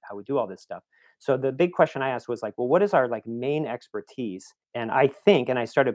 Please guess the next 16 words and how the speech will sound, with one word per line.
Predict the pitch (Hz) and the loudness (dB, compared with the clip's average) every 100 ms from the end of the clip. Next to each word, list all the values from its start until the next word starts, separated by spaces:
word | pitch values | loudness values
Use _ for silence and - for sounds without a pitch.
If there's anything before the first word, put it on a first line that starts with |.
| - | -2
p-, | |
sort | - 107 | -2 -2
of | - | -2
pushing | 160 151 123 | -2 -2 -6
for | - 110 | -6 -6
the | |
program, | - 131 135 113 | -2 0 0 0
I | 95 104 _ | -6 -10 _
think | 170 170 | -4 0
that | 120 | -2
our | 110 | -2
main | 113 117 | -2 -4
expertise | 113 - 110 107 120 110 | -6 -8 -12 -10 -10 -10
is | 104 | -8
actually | 113 110 117 107 | -8 -6 -8 -8
in | 104 | -10